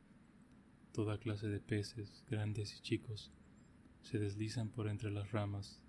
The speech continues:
exactamente como hacen las aves en el aire. En el punto de mayor profundidad se alza el palacio del rey del mar.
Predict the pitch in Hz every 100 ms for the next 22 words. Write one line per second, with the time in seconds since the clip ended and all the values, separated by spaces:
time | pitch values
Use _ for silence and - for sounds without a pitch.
0 | - 107 - 107 - 110 107 107 - -
1 | 110 101 101 101 113 101 98 - 101 98
2 | 107 104 101 101 98 - - - - -
3 | - - - - - - - - - 107
4 | 104 - 123 123 127 123 110 107 104 110
5 | - 110 101 98 98 - - - - -
6 | - 101 101 98 - 110 101 107 101 101
7 | - - 104 101 107 101 101 101 101